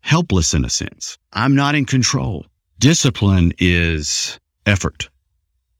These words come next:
Discipline is rigorous. Discipline is well within my control, right? And in this room, there are those of us who would gravitate to the one and to the other.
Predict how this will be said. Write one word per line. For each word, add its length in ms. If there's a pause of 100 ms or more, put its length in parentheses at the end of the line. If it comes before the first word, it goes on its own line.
(100)
Discipline 760
is 760 (220)
rigorous. 800 (460)
Discipline 800
is 640 (340)
well 300
within 360
my 200
control, 500
right? 340 (680)
And 200
in 100
this 240
room, 500 (1160)
there 200
are 60
those 280
of 100
us 160
who 100
would 120
gravitate 640
to 100
the 100
one 280
and 100
to 100
the 160
other. 240